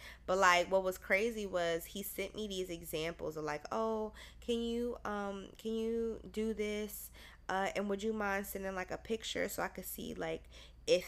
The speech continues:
you can?" And I was like, "Yeah, I got you." So I did it, but I put it behind, like, a paywall. And, um, he was like, "Oh, can you send it without the pay feature?" No, 'cause you just made, you just asked me to do something.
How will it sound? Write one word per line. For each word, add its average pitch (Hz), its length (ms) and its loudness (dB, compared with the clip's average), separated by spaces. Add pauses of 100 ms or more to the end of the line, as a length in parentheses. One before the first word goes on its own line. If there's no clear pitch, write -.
(160)
you 175 140 -10
can?" 294 420 -2
And 196 100 0
I 240 80 0
was 311 160 -6
like, 285 160 -6
"Yeah, 196 160 0
I 196 40 -2
got 202 320 0
you." 208 60 -6
So 190 120 -4
I 180 160 4
did 202 260 4
it, 262 300 4 (360)
but 196 120 8
I 202 120 10
put 240 260 2
it 220 200 4
behind, 185 460 0
like, 170 140 -4
a - 80 -4
paywall. 185 840 -2 (480)
And, 175 640 0 (540)
um, 170 640 2
he 196 160 -4
was 196 160 -4
like, 170 340 2
"Oh, 175 140 4
can 175 260 -6
you 180 80 -6
send 180 280 -4
it 170 120 -2
without 170 280 0
the 170 60 -6
pay 170 320 -2
feature?" - 400 -10
No, 185 680 -2 (300)
'cause - 240 -4
you 202 120 0
just 208 260 -4
made, 185 580 0 (200)
you 190 180 -6
just 202 240 -8
asked 180 320 2
me 185 100 -6
to 170 120 -4
do 170 260 -2
something. 160 680 -6